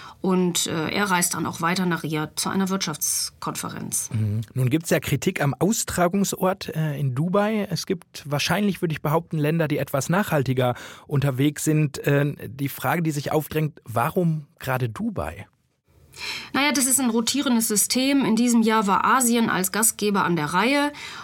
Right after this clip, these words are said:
Speaker 1: und die haben sich für die Vereinigten Arabischen Emirate entschieden. Im nächsten Jahr, heißt es, soll die Konferenz wahrscheinlich in Brasilien stattfinden.
Speaker 2: Mhm.
Speaker 1: Da ist Lateinamerika dran.
Speaker 2: Welche Rolle spielt denn dann in diesem Jahr das Gastgeberland? Der Golfstaat, der verdient ja viel Geld mit Öl.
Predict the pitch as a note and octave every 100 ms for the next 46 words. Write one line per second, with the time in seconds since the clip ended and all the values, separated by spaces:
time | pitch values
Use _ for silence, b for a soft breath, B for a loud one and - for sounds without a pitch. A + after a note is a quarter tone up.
0 | B A3 G3 A3 A3 G#3+ G3+ G3 G3 -
1 | G3 F3+ F#3 F#3+ F#3 - F3+ F#3 F#3 F3+
2 | E3 E3+ F3 F#3+ F#3+ G3 A3 F#3 D#3 D3
3 | D#3+ D#3+ E3 F3+ F#3 G#3 - G3+ G#3+ G#3
4 | A3 - - - E3 G#3+ G#3 F#3+ F#3+ G3
5 | - F#3+ F#3+ F#3+ F#3+ G3 G3 - G3+ G3
6 | G3 G3 G3+ G3 G3 F#3+ F#3 F#3+ - G3+
7 | G3 G3 G3+ G#3 G#3 B3+ G3+ D#3+ F3 E3+
8 | - D#3+ D#3 - E3 E3+ E3+ F#3+ G3 C3
9 | F#2 G#2+ A#2+ - - - F3 F3 F#3+ F#3+
10 | F3+ D#3+ D3+ D3 - E3 - D3+ - C#3
11 | D#3+ C3+ F3+ F3 - C4+ B3+ D3 C3+ B2+
12 | G#2 A#2+ D#3 C3+ B2+ B2 A#2+ - C3 B2+
13 | - A#2+ A2 G#2+ G#2 A#2 A2+ A2+ G#2 A2+
14 | A2 C#3 F3 - D#3 D3 - C3 D3+ E3+
15 | C3+ - E3+ E3+ D#3 C3+ C#3 F#3+ F3+ C3+
16 | - D3+ F#3 A3